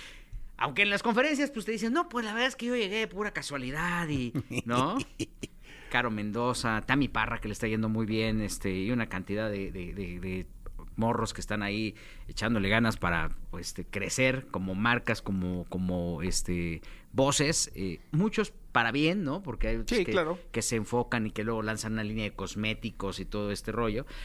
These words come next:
Speaker 1: Si tienen la oportunidad de darse una vuelta, vale la pena, porque además te da una, una visión mu-, mu-,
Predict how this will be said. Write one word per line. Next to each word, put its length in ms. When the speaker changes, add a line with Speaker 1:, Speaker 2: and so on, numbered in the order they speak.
Speaker 1:
Si 160
tienen 140
la 80
oportunidad 380
de 40
darse 180
una 100
vuelta, 260
vale 160
la 120
pena, 280
porque 480
además 400
te 120
da 200
una, 500
una 460
visión 600
mu-, 500
mu-, 480